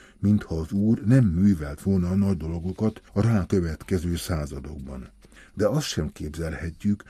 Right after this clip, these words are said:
hogy abban az eredeti közösségben ne lettek volna nehézségek, problémák, veszekedések. A hely és visszatérés azt jelenti,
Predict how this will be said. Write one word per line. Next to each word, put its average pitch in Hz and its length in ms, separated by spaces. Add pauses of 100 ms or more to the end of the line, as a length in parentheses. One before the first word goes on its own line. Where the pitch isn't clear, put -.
hogy 92 180
abban 85 280
az 80 140
eredeti 87 460
közösségben 104 680
ne 147 120
lettek 120 400
volna 113 240
nehézségek, 92 920
problémák, 92 760 (280)
veszekedések. 82 1040 (800)
A 92 100
hely 123 220
és 101 200
visszatérés 80 800
azt - 280
jelenti, 98 540